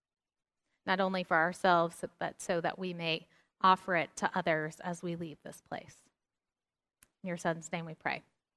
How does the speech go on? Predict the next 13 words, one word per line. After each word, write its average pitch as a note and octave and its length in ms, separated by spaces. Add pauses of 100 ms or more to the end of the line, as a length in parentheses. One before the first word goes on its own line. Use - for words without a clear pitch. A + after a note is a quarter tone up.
(120)
Amen. E3+ 320 (2500)
Our A#3+ 140
scripture D#4 460
this B3 200
morning B3+ 380
comes B3 340
from A#3 220
the A3 80
Gospel A#3+ 560
of G3 180
John, A#3 640
the A#3 80
fourth C4 500